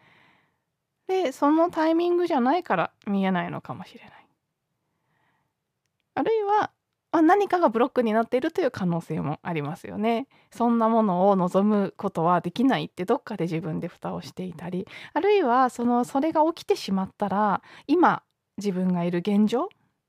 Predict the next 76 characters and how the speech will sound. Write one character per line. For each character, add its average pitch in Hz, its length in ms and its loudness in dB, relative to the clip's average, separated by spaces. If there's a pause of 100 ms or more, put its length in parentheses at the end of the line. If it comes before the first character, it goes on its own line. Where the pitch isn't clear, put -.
(160)
が 277 120 0
壊 240 240 4
れ 180 120 0
て 175 120 -12
し - 140 -12
ま - 160 -6
う。 - 40 -12
そ 262 140 -6
こ 320 160 2
に 320 120 2
対 302 220 -2
す 240 100 -6
る 170 80 -4
恐 165 200 -6
怖 - 120 -14
と 214 120 -10
か - 100 2
も 349 180 -6
あ 175 60 -10
る 170 100 -6
か 160 120 -10
も 160 100 -10
し - 140 -16
れ 139 80 -14
な - 120 -20
い - 140 -20
で - 60 -20
す。 - 120 -20 (3000)
な 320 120 0
の 220 160 -2
で、 196 400 -4 (580)
ま 269 60 -4
あ、 - 20 0
そ 381 160 0
う 392 40 0
な 403 80 -2
っ - 40 -10
て - 120 -8
く - 140 -4
る 208 100 -4
と、 208 320 2 (220)
だ 233 140 0
ん 247 120 4
だ 247 100 4
ん 196 100 2
と 165 240 0
具 202 120 0
現 214 200 2
化 254 100 0
の 226 100 4
ワ 233 100 4
ー - 40 0
ク 185 100 -2
で 165 80 0
は 160 80 -2
な 190 100 2
い 180 40 0
方 175 200 -2
向 175 160 -2
性 180 180 -2
に 175 120 0
ど 208 100 2
ん 170 60 2
ど 165 80 -6
ん - 20 -6
行 165 80 -10
っ - 20 -20
て - 80 -8
し 180 140 -4
ま 214 160 -2
う - 20 0
ん 156 40 -4
で - 100 -10
す - 140 -20
け 185 140 -10
ど、 208 240 -2